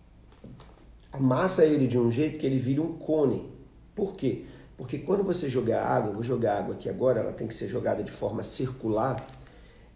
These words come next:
ela acaba espalhando, ela, ela acaba espalhando, ó, você tem que jogar água assim de forma circular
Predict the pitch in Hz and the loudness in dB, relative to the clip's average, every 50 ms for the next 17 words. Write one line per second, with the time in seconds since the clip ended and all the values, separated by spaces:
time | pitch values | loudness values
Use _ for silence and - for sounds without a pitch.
0 | - - 117 123 123 123 - 143 135 135 151 151 - - - - - 151 156 147 | -2 2 2 2 2 2 0 0 0 0 0 0 -2 -4 -4 -2 0 0 2 2
1 | 127 117 131 147 160 156 135 110 95 - - - - - - - - - - - | 2 4 4 4 4 4 2 0 -2 -4 -8 -14 -16 -20 -20 -20 -20 -20 -20 -20
2 | - - - - - - - - - - - - - - - - - - - - | -20 -20 -20 -20 -20 -20 -20 -20 -20 -20 -20 -20 -20 -20 -20 -20 -20 -14 -6 -2
3 | 95 101 110 110 - - - - - 110 117 120 113 - - 131 123 139 147 147 | 0 0 0 0 -2 -6 -10 -8 -4 -2 -2 -2 -2 -2 -2 -2 0 0 0 0
4 | 143 - - - - 151 135 123 117 113 117 127 135 139 139 139 143 165 165 - | -2 -4 -6 -4 -2 0 2 2 2 2 2 2 2 2 0 0 0 -2 -2 -4
5 | - - - - - - - - - - - - - - - - - - - - | -10 -14 -16 -20 -20 -20 -20 -20 -20 -20 -20 -20 -20 -20 -20 -20 -20 -20 -20 -18
6 | - - - 107 - - - - - - - 135 - - 98 117 117 - 107 101 | -8 -4 -2 -2 -2 -2 -6 -10 -14 -12 -12 -12 -10 -8 -4 -4 -2 -2 -2 -2
7 | 101 101 104 104 104 104 104 - - - - 113 110 - - - 104 104 107 - | -2 -2 -4 -6 -6 -6 -6 -8 -8 -8 -8 -8 -8 -8 -6 -4 -4 -2 -2 -2
8 | - - - - - 113 113 113 - - - - 101 98 95 90 90 90 87 92 | -4 -6 -8 -8 -8 -8 -8 -8 -10 -10 -8 -6 -4 -4 -2 -4 -4 -4 -6 -6
9 | 95 101 139 - - | -6 -8 -10 -12 -16